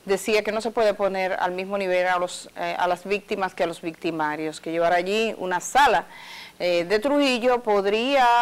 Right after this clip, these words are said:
eh, confundir sobre todo a los más jóvenes, a los niños que van y ven allí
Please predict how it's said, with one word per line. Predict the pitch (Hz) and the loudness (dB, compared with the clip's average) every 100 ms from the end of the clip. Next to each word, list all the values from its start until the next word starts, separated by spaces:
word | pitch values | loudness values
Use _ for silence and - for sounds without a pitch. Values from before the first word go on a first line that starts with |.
| - | 2
eh, | 190 185 | 0 -2
confundir | - 202 214 214 240 | -4 -4 -2 0 0
sobre | - 196 190 | -2 -4 0
todo | 202 196 | 2 2
a | |
los | 185 190 | 2 0
más | 185 - | -4 0
jóvenes, | 180 175 175 190 196 - | 2 2 2 -2 -8 -8
a | 170 | -6
los | 170 | -6
niños | 180 185 185 214 - | -6 -6 -6 -8 -6
que | 185 | -2
van | 180 185 202 | 0 0 0
y | 202 | -4
ven | 202 202 | -2 0
allí | 214 202 | 0 -2